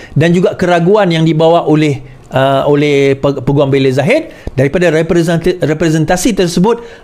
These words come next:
akhirnya mereka memohon kepada mahkamah untuk membe-, membebas, sorry, melepas tanpa membebas.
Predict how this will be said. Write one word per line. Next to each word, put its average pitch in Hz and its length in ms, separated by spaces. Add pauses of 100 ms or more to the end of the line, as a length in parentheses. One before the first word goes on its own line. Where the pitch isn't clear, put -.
akhirnya 220 720 (560)
mereka 156 320
memohon 202 400
kepada 165 320
mahkamah 180 400
untuk 170 480 (320)
membe-, 214 480
membebas, 196 960 (160)
sorry, 160 320 (320)
melepas 202 640
tanpa 196 320
membebas. 165 560